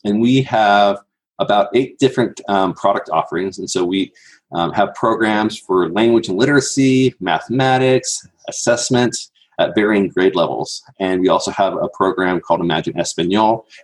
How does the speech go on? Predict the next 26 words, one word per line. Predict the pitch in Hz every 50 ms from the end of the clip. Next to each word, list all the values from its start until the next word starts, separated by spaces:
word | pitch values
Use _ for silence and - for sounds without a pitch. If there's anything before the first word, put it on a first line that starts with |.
| _ -
which, | 95 92 - - - - -
um, | 82 80 78 69 -
helps, | - - 98 95 92 - - - - - - - - - _ _ _ -
uh, | 85 - - -
teach | - - 135 - -
Spanish. | - - - - - - - 170 170 - - - - - - _ _ _ _ - - - - - _ _ -
And | 98 -
so | - 113 101
the | 98 101
company | - 175 220 - - 139
started | 117 - - - - 127 113 107 98
initially | 95 98 104 98 - - 101 101 92 92 - -
as | 92 90 90 87 85 - - -
just, | - 139 143 139 - -
uh, | - - 107 - - 95 98
um, | 104 98 95 95 92 90 - - _ _ _ _ _ _ -
one | 107 110 120 135 131
product | - - 120 113 110 110 110 - - -
to | - -
try | - - 107 107
to | 107 101
teach, | - - - 110 107 101 101 - - - -
um, | 95 90 92 - _
English | 113 113 113 113 117 104 - -
language | 101 95 98 101 98 90 - 90
learners, | 90 92 92 90 90 90 85 - - -